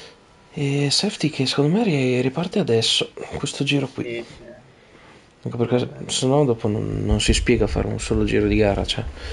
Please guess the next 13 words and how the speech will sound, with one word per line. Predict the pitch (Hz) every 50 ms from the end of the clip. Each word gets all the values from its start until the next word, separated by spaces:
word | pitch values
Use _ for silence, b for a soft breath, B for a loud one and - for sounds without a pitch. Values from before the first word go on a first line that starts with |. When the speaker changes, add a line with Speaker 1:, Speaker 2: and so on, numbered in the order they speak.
| B B B B
Speaker 1:
abbiamo | - 107 107 113 113 117
già | 117 110
visto | 120 120 - -
un | 120 117
mondiale | 117 117 117 113 117 117 117 117
rubato, | 113 113 113 113 127 123 110 110 - - - 113
non, | 113 113 110 110 110 110 110 110 110 113 - - - - - - - -
non | - 120 123 123
anche | 113 110 - 147
questa | 139 143 139 131 127
gara | 117 120 113 113 113
qui. | 113 -
Speaker 2:
Mm. | - -